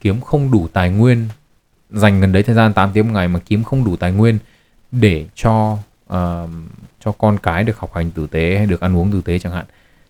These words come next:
thì không ai lo đến việc là đi dọn nhà, không ai quan tâm đến cái việc cái dynamic của giữa hai người như nào. Mà người ta sẽ chỉ quan tâm đến việc cái,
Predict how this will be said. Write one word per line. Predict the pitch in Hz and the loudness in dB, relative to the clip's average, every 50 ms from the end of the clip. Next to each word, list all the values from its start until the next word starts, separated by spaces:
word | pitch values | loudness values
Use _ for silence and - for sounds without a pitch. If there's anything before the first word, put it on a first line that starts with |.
| _ _ _ _ | _ _ _ _
thì | - 101 | -4 -4
không | 90 - - 120 120 | -2 0 0 0 2
ai | 110 110 | 2 4
lo | 113 113 113 110 107 | 4 4 4 4 4
đến | 101 104 110 | 2 2 2
việc | 117 117 110 - | 2 0 0 0
là | 92 | 0
đi | 98 101 | 0 2
dọn | 95 117 - 101 | 2 0 0 0
nhà, | 95 90 85 85 80 78 | 0 0 0 0 0 -4
không | - - - 117 | -4 -2 0 0
ai | 110 - | 2 2
quan | 117 104 | 0 0
tâm | - 107 101 | 0 0 0
đến | 95 95 | 0 0
cái | 107 | 0
việc | 107 107 - | 0 0 0
cái | - 98 | 2 2
dynamic | 101 98 98 95 98 117 123 | 2 2 2 2 2 0 0
của | - - 82 | -2 -6 -4
giữa | 90 101 | -2 -2
hai | 101 101 95 | 0 0 0
người | 87 82 78 | 0 -2 -2
như | 80 85 87 | -2 -2 -2
nào. | 85 80 85 - _ _ _ _ _ _ _ _ _ _ _ _ _ _ _ _ _ _ _ | -4 -4 -8 -12 _ _ _ _ _ _ _ _ _ _ _ _ _ _ _ _ _ _ _
Mà | - 95 92 92 90 87 | -6 -2 0 0 2 2
người | 87 87 90 | 2 0 2
ta | 87 104 101 | 2 2 0
sẽ | - 120 | 0 -2
chỉ | 110 - 98 | -4 -6 -4
quan | 85 - 95 - | -4 -4 -4 -2
tâm | 101 98 | -2 -2
đến | 101 101 | -2 -2
việc | 101 90 - - | -4 -6 -2 -2
cái, | 101 | -2